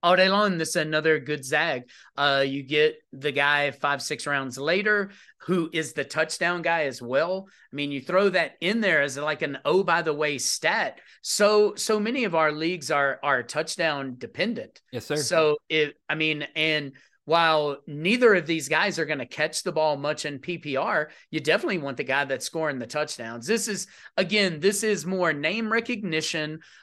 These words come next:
Speaker 1: of a guy who we all thought was going to dominate and didn't. Uh,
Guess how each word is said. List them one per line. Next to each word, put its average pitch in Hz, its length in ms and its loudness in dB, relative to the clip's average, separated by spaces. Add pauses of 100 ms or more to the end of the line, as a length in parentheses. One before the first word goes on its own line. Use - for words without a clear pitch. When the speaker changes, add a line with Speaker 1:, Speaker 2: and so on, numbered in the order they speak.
(140)
Speaker 1:
of 156 240 4
a 135 80 2
guy 151 500 2
who 175 220 -2
we 151 340 -8
all 170 240 2
thought 196 320 2
was 180 160 -4
going 170 240 -2
to 160 140 -8
dominate 151 560 -4
and 120 280 -4
didn't. 139 540 -2 (380)
Uh, 143 480 2